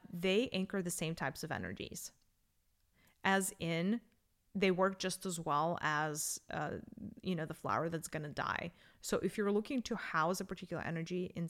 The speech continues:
inside of your home for, like, a prolonged amount of time, those preserved flowers still work.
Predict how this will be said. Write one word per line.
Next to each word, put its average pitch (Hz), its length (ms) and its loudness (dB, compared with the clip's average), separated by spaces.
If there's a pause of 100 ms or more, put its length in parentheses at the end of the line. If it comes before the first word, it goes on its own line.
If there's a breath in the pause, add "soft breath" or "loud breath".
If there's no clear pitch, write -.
(140)
inside 156 300 -4
of 156 80 -10
your 147 80 -2
home - 360 -2
for, 175 140 -2
like, 156 160 -2
a - 60 -8
prolonged 160 400 -4
amount 139 220 -4
of - 100 -10
time, 160 260 0 (140)
those 180 320 2
preserved 165 500 -4
flowers 175 460 0
still 151 280 -4
work. - 360 -8